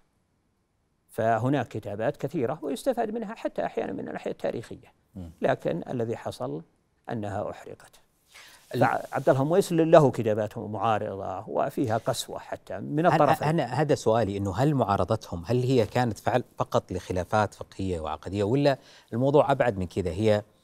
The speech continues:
Speaker 2: هناك تهديد للمكانة السياسية، اللي هو المكانة الاجتماعية والدينية،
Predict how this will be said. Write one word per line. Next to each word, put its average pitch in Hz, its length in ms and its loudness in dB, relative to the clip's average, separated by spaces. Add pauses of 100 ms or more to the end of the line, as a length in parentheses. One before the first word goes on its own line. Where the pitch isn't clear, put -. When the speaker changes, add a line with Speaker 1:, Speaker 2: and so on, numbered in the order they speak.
(460)
Speaker 2:
هناك 135 240 0
تهديد 110 480 0
للمكانة 98 480 -2
السياسية، 95 680 -6
اللي 92 160 -8
هو 85 40 -6
المكانة 85 400 -4
الاجتماعية 90 680 -4
والدينية، 90 600 -4